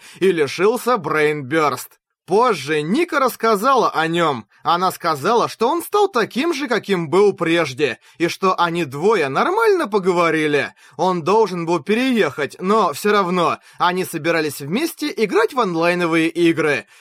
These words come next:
Как-то похоже это было на то, что сейчас сказал Такому. Однако Харуюке никак не верилось, что пример тех двоих применим к Номи.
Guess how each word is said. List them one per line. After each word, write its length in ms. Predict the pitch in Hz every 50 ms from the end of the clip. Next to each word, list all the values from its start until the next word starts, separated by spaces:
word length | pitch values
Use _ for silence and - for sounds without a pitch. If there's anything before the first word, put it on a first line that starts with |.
| _ _
Как-то 380 | - 359 381 - - 359 339
похоже 560 | - - 330 320 - - 285 254 208 131 143 160
это 280 | - 165 160 - 175
было 300 | 151 135 175 175 160 151
на 180 | 143 143 147 143
то, 300 | - - 226 311 370 349 - - -
что 280 | - - - 214 196
сейчас 520 | 175 - 170 147 - - 165 202 240 233 -
сказал 500 | - - 180 165 139 156 165 156 151 143
Такому. 640 | - 175 165 156 - 156 151 143 139 135 127 117 - - _ _ _ _ _ _ _
Однако 680 | - - 170 185 165 156 202 240 311 370 359 359 339 285
Харуюке 580 | - 294 269 262 254 233 262 294 233 - 269
никак 380 | 240 240 247 - 254 240 - -
не 160 | 240 233 226
верилось, 480 | 202 214 233 220 190 165 147 139 135 -
что 400 | - - - 220 214 202 170 151
пример 520 | - - 175 196 196 202 220 233 208 170
тех 300 | 139 - 196 196 156 120
двоих 420 | 127 151 156 165 185 180 - - -
применим 540 | - 143 156 170 190 214 269 381 415 381
к 160 | - - 202 196
Номи. 580 | 185 180 180 175 160 156 151 143 120 98 -